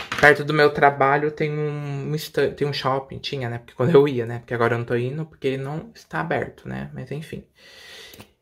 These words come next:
É, também não ia na pandemia, né, gente? Também é de vez em nunca só. E tinha um stand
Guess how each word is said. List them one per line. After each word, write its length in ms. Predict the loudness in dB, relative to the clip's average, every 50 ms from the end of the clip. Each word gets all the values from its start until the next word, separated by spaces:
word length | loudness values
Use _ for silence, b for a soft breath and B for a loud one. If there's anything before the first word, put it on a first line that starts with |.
| _ _ -20 _ _ -20 -18 _ -2
É, 220 | 2 4 4 4
também 240 | 4 6 4 6 6
não 120 | 6 6
ia 200 | 6 6 4 2
na 80 | 2 0
pandemia, 480 | 0 2 2 2 2 0 -4 -4 -6
né, 120 | -8 -8 -8
gente? 280 | -10 -10 -14 -16 -16
Também 360 | -16 -14 -12 -10 -10 -10 -10 -10
é 300 | -10 -10 -10 -8 -8 -8
de 60 | -4
vez 180 | -4 -2 -2
em 60 | 2 2
nunca 340 | 2 2 0 -2 -8 -14
só. 260 | -20 -20 -20 -20 -20 _ B B B B B B B B B B _ _ -6
E 140 | -6 -6 -4
tinha 180 | -2 2 2 4
um 60 | 4
stand 380 | 2 2 4 4 6 6 6